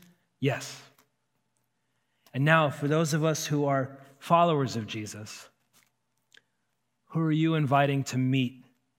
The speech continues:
Jesus? You see, Jesus wants everyone to know about him and his runaway love for us. And so I would just leave you with this question as we begin this study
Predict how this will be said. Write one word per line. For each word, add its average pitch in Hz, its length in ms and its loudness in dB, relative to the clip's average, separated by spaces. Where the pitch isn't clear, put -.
Jesus? 101 640 -10
You 120 60 -6
see, 151 140 0
Jesus 151 600 0
wants 147 400 -2
everyone 151 640 2
to 139 120 -2
know 147 300 2
about 131 360 0
him 160 380 0
and 120 100 -4
his 123 280 -2
runaway 160 560 2
love 139 480 2
for 135 340 -2
us. - 360 -12
And 131 100 -8
so 156 120 4
I 170 100 8
would 175 120 4
just 156 220 0
leave 165 180 2
you 151 140 2
with 143 140 0
this 156 200 0
question 147 420 0
as 135 140 0
we 143 180 0
begin 147 520 0
this 139 160 0
study 120 440 -4